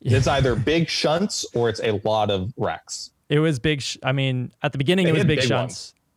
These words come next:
Speaker 1: Yeah. Um, they were big ones. And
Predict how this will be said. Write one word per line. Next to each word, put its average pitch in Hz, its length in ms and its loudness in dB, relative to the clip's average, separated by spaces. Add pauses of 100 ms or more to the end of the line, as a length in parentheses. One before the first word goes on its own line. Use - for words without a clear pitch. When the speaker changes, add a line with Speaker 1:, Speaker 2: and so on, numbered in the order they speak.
(140)
Speaker 1:
Yeah. 127 280 0 (800)
Um, 127 640 -2
they 147 120 0
were 147 100 2
big 147 180 2
ones. 127 380 -2
And 170 340 2